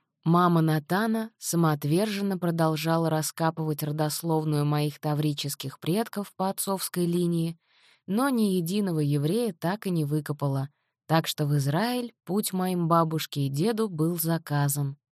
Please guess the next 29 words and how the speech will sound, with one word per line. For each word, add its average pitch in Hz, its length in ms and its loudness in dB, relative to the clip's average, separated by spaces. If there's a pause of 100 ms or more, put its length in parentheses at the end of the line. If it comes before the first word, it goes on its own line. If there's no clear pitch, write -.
(640)
Впрочем, 214 800 0
они 233 360 2
и - 20 -2
так 208 320 -2
никуда 147 400 4
бы 147 120 2
не 147 140 2
уехали. 143 680 -2 (580)
Алена 226 460 2
и 220 40 2
Натан 190 480 0
хором 185 400 0
считали, 160 540 -2
что 147 220 -4
я 202 140 0
должна 156 440 0
заняться 151 520 -2
своей 139 400 -2
жизнью, 185 580 -4 (320)
а 233 100 0
не 254 140 2
торчать 175 560 0
возле 156 340 0
мамы, 156 540 0
которая 151 440 0
торчала 156 600 -2
возле 151 340 -2
своих 147 400 -4
свекров. 143 680 -2